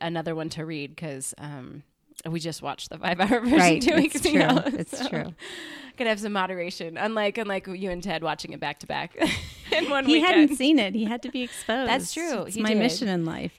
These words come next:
Speaker 1: That was
Speaker 2: Expose
Speaker 1: so
Speaker 2: people
Speaker 1: important.
Speaker 2: to Jane Austen.
Speaker 1: Okay. <laughs> So how to challenge everybody, get out there, read Jane Austen. If not, you can watch the five and a half hour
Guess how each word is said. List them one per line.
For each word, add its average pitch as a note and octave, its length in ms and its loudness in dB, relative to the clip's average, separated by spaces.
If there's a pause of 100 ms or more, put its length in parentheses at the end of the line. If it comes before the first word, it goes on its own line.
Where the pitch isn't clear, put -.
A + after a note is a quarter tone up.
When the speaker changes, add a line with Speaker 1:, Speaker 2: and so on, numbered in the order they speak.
Speaker 1:
That G#3 160 -4
was G3+ 240 4
Speaker 2:
Expose G3+ 80 -6
Speaker 1:
so - 20 -4
Speaker 2:
people G3 220 -2
Speaker 1:
important. D3 220 -6
Speaker 2:
to F#3 80 -6
Jane G3 240 -2
Austen. G3+ 600 -6 (220)
Speaker 1:
Okay. F3+ 520 -6
<laughs> - 40 -16 (320)
So F#3 140 -2
how A#3 180 2
to C4+ 140 0
challenge G#3 420 -2
everybody, F#3 540 -2
get F#3 240 -4
out F3+ 180 0
there, E3 300 -4
read F3+ 260 -8
Jane F#3 160 -2
Austen. D#3+ 300 -8
If F#3 200 -6
not, D3 380 -6
you D3+ 80 -14
can D#3 140 -16
watch C#3+ 240 -10
the E3+ 80 -14
five D3+ 240 -12
and D#3+ 80 -10
a D#3 40 -12
half D#3 200 -12
hour C3 420 -10